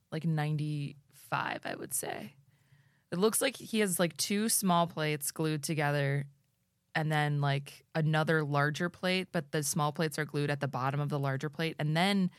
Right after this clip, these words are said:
it looks like, kinda like a, uh, I don't even know how I would describe this. It definitely doesn't <laughs> look like a U F O.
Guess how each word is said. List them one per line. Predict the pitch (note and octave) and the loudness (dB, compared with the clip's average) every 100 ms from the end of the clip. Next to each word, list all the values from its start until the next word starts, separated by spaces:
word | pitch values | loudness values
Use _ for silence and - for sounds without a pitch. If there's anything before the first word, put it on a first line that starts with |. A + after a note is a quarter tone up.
| - _ _ _ - | -14 _ _ _ -4
it | - | -2
looks | C3 - | -2 0
like, | D#3+ D3 - _ _ - | -2 -2 -8 _ _ -6
kinda | E3+ B3+ | -2 0
like | E4+ E4 | 0 -2
a, | C#4 _ | -6 _
uh, | G3 F3+ E3 D3+ C#3+ C#3+ | 0 2 2 2 -2 -4
I | F3+ _ _ _ _ _ _ _ - | -8 _ _ _ _ _ _ _ -6
don't | G3 | -4
even | E3+ | -2
know | D3 | -2
how | D3 A#2 | -2 -4
I | C2+ - - | -8 -12 -18
would | - | -12
describe | - - B2+ A2+ | -12 -6 -4 -4
this. | - - - - - _ _ _ _ _ - | -4 -6 -4 -4 -6 _ _ _ _ _ -6
It | F3 | -2
definitely | - A#3+ D#4 D#4 G4 E4 - | 2 2 2 -2 -2 -4 2
doesn't | F3 E3+ F3+ F3+ E3+ _ _ _ _ _ - | 4 4 4 4 0 _ _ _ _ _ -10
<laughs> | - - - - | -6 -4 -4 -2
look | A3 - - | -2 -2 -2
like | - - | -4 -2
a | C4+ | -4
U | - - | -4 -4
F | C#4 - - | -2 -2 -4
O. | - - | -4 -4